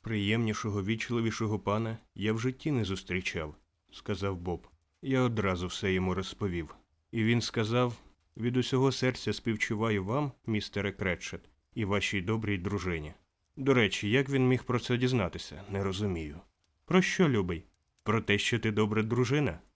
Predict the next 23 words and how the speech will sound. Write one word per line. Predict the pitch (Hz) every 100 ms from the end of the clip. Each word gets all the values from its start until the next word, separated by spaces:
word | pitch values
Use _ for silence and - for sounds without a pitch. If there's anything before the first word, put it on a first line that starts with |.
| 98
відповів | 95 - 95 98
Боб. | 87 85 80 - _ _
«Хто | - - 196
ж | 190
цього | - 175 175
не | 156
знає?» | 175 160 90 - _ _ -
закричав | 101 110 107 120 123 107
Пітер. | 107 95 - - - - _
«Справді, | - - 120 117 104
синку», | 104 98 90 - - -
сказав | - - 90 95 87
Боб. | 80 78 - _ -
«Сподіваюся, | - - 107 101 104 117 113 117
всі | - 135
знають». | 135 107 87 80 - - _ _ _ _ _ _ _ _ -
«Від | 110 110
усього | - 107 104
серця | - 147 - -
співчуваю | 123 - 107 - 104 98 143 131
вашій | 110 120 - 107
добрій | 95 85 87 80
дружині. | 87 85 85 80 76